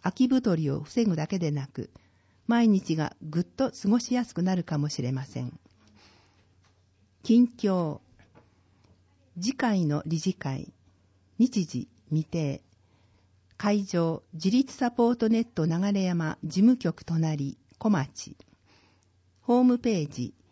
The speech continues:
エイチティーティーピーコロンスラッシュスラッシュ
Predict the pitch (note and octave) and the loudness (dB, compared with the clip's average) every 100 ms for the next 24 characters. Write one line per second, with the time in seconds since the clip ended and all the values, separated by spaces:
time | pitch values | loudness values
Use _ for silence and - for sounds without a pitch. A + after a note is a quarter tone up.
0 | _ _ _ - G#3+ C4 - - B3 B3 | _ _ _ 0 2 0 -4 -4 0 0
1 | - A#3 A#3 G#3+ G#3+ G#3+ G#3 C#3+ D2+ - | 0 0 0 0 -2 -2 -2 -2 -4 -10
2 | - G3+ A3 - G#3+ - F#3+ F#3 - - | -6 -4 -4 -4 -6 -4 -6 -6 -10 -14